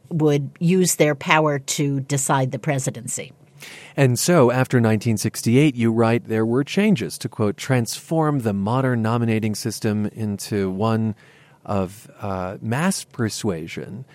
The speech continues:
Speaker 2: replacing elite persuasion." And
Speaker 1: That's
Speaker 2: yet,
Speaker 1: exactly right.
Speaker 2: Yeah, and so that bears out in, in future nominating processes for the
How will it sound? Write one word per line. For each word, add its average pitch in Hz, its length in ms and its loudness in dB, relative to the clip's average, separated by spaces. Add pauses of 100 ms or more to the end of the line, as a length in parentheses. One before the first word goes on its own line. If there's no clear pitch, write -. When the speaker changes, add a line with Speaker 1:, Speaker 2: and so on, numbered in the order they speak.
(200)
Speaker 2:
replacing 113 760 -2
elite 113 580 0 (220)
persuasion." 104 800 -6 (920)
And 240 160 0
Speaker 1:
That's 185 280 6
Speaker 2:
yet, - 40 -4
Speaker 1:
exactly 170 480 -2
right. 135 240 -6
Speaker 2:
Yeah, 208 320 2
and 147 200 0
so 175 140 0
that 185 240 0
bears 170 340 0
out 165 300 2
in, 120 220 0
in 123 240 0
future 160 560 0
nominating 127 580 2
processes 101 760 -4
for 104 560 0
the 98 640 -4